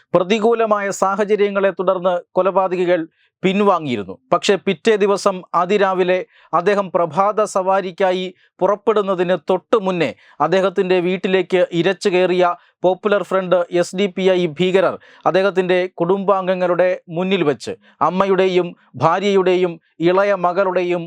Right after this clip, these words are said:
മുന്നിൽ വെച്ച് അതിക്രൂരമായി വെട്ടിയും കുത്തിയും കൊലപ്പെടുത്തി. അതിനുശേഷം അദ്ദേഹത്തിൻ്റെ മുഖം പോലും തിരിച്ചറിയാത്ത വിധത്തിൽ ചിന്നി ചിതറിച്ചു കളഞ്ഞു.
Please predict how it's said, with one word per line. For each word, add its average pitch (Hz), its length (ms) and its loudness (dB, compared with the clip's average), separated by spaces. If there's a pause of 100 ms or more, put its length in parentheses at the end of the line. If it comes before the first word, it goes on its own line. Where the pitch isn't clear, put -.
(120)
മുന്നിൽ 185 340 -2
വെച്ച് 165 240 0 (380)
അതിക്രൂരമായി 180 840 0 (340)
വെട്ടിയും 175 460 0 (140)
കുത്തിയും 165 360 0 (100)
കൊലപ്പെടുത്തി. 123 480 0 (420)
അതിനുശേഷം 190 680 0
അദ്ദേഹത്തിൻ്റെ 180 480 0 (100)
മുഖം 208 340 0
പോലും 185 260 0 (340)
തിരിച്ചറിയാത്ത 190 760 0 (100)
വിധത്തിൽ 175 420 -2 (360)
ചിന്നി 185 260 0 (300)
ചിതറിച്ചു 175 480 0
കളഞ്ഞു. 117 300 -2